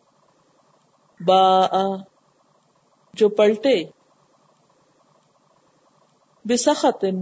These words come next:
ساتھ ناراضگی کے، من اللہ، اللہ کی طرف سے، ومأواہ، اور ٹھکانہ اس کا،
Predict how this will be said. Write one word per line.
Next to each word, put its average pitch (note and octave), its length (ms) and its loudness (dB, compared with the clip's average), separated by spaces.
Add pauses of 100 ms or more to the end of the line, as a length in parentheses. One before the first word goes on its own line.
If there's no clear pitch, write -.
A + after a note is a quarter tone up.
(500)
ساتھ B3 540 0
ناراضگی A3 600 2
کے، F3+ 220 -4 (2750)
من A3+ 200 2
اللہ، F3 540 0 (680)
اللہ G3+ 460 0 (140)
کی C4 140 -8
طرف C#4 280 0
سے، A#3 220 -2 (2750)
ومأواہ، G#3+ 840 0 (920)
اور G#3 260 4
ٹھکانہ G3+ 640 -2 (120)
اس B3 220 -2
کا، A3 180 0